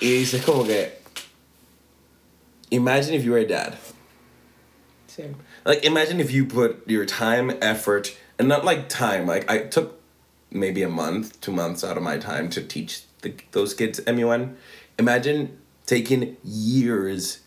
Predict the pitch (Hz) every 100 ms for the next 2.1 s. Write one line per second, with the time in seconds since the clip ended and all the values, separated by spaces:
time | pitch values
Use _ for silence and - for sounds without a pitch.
0 | _ _ - 113 110 110 107 95 92 87
1 | 82 - - _ - 110 - 87 87 -
2 | -